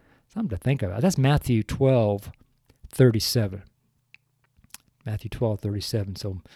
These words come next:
first book, Matthew is the first book, twelve is a dozen, thirty-seven adds up to seven, eight, nine, ten, ten. So, you know, so twelve thirty-seven is a good verse.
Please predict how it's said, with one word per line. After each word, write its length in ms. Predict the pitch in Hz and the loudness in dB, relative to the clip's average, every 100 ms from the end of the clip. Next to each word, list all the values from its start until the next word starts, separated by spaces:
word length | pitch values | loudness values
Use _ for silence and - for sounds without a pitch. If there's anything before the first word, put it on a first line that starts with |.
| _ | _
first 280 | - 127 - | 0 0 2
book, 200 | 123 123 | -2 0
Matthew 320 | 123 127 - | 2 2 2
is 80 | 113 | 0
the 60 | 107 | 0
first 260 | 131 117 - | 0 0 2
book, 300 | 120 123 - | 0 0 2
twelve 280 | 135 127 | 4 4
is 120 | 113 113 | 2 0
a 40 | |
dozen, 440 | 113 123 127 127 | 2 4 4 2
thirty-seven 720 | 107 127 120 - 123 120 120 113 | 2 4 4 2 2 2 0 -2
adds 180 | 113 | 0
up 140 | 110 - | -2 -4
to 180 | 104 101 - - | -8 -8 -12 -18
seven, 340 | - 123 113 113 | -6 -2 -2 -2
eight, 140 | 117 | -4
nine, 160 | 104 104 | -8 -6
ten, 260 | - 110 | -4 -4
ten. 280 | - 131 113 | -2 0 0
So, 200 | 104 104 | -2 -6
you 100 | 120 | -6
know, 200 | 95 98 - - - - - | -8 -10 -14 -20 -20 -20 -20
so 140 | - 120 | -4 -4
twelve 400 | - 139 131 117 | 4 6 6 6
thirty-seven 680 | - 120 113 - 113 101 | 2 2 2 0 -2 -2
is 140 | 95 92 | -8 -10
a 60 | |
good 220 | 98 101 95 | -8 -8 -6
verse. 440 | 98 95 - | -8 -8 -14